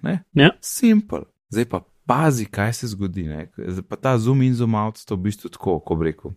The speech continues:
Speaker 1: ke bi dal en prehod med dvema klipoma, no, nekaj takega. In ti ga pač
Speaker 2: Ja, štikam. Mhm.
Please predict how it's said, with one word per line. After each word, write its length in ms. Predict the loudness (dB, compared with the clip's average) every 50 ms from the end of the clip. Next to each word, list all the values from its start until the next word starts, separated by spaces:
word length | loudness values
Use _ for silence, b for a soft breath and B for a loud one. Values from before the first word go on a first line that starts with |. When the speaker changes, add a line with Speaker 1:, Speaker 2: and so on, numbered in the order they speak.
| -18 _ _ _
Speaker 1:
ke 180 | _ 0 0 0
bi 100 | 2 2
dal 440 | 2 2 4 2 2 0 -2 -4 -6 _ _ _ _ _ _
en 180 | -8 -8 -8 -6
prehod 720 | -4 -4 -4 -4 -4 -6 -2 2 2 4 4 2 -2 _ -18 -20 -20 _ _ -8
med 240 | -6 -4 -4 -4 -4
dvema 380 | -4 -2 0 0 2 0 -2 -4
klipoma, 580 | -4 -4 -4 -4 -4 -6 -10 -10 -8 -8 -6 -6
no, 160 | -6 -6 -8 -8
nekaj 340 | -8 -6 -6 -6 -8 -12 -14
takega. 340 | -12 -12 -12 -10 -10 -12 -12
In 60 | -10 -4
ti 140 | -2 0
ga 120 | 2 2 2
pač 320 | 2 0 -2 -2 -2 0 4
Speaker 2:
Ja, 180 | 4 4 4 4
štikam. 380 | 2 -2 -2 -2 -2 -4 -6 -8 _ _ _ _ _ -4
Mhm. 240 | -2 0 0 0